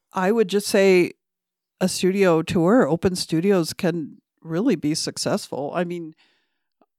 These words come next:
I sold a lot of work. I made a lot of contacts. Um, and even, uh, a gallery person came in and looked at my work. So depending on your area, you can get a lot of people in, and, and a lot of things can happen.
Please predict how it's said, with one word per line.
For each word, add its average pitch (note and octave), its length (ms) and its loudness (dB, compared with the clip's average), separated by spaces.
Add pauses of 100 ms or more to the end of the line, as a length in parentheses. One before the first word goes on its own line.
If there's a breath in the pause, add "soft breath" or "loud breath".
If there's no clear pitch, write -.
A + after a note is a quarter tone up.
(180)
I F3+ 440 4
sold D#3+ 440 -2
a E3 120 -6
lot D#3 280 0
of D3+ 100 -6
work. A3+ 320 2
I F3+ 120 0
made D#3 200 -4
a D#3 40 -2
lot D3+ 220 0
of D#3+ 80 -6
contacts. F#3 760 -2 (540 soft breath)
Um, D#3+ 420 -4 (180)
and F3 260 -4
even, F3 580 -4
uh, D#3+ 280 -2
a F3+ 60 -6
gallery E3 380 0
person F3+ 440 -8
came F3 300 -6
in E3+ 220 -4
and D3+ 120 -6
looked E3 200 -10
at - 80 -8
my E3+ 160 -4
work. E3 340 -4
So D3+ 380 -4 (520 soft breath)
depending A#3 440 0
on A3 100 -2
your G3 140 -2
area, F3 760 0 (240)
you F#3 140 -6
can G3 200 -14
get F#3 140 -6
a D#3+ 60 -6
lot D#3+ 240 -2
of D#3+ 100 -6
people A3 360 -4
in, D#3+ 100 0
and, C#3+ 160 -4
and E3 160 -8
a F3 40 -12
lot F3 200 -6
of F3+ 80 -14
things E3+ 360 -18
can D#3+ 160 -16
happen. E3 520 -14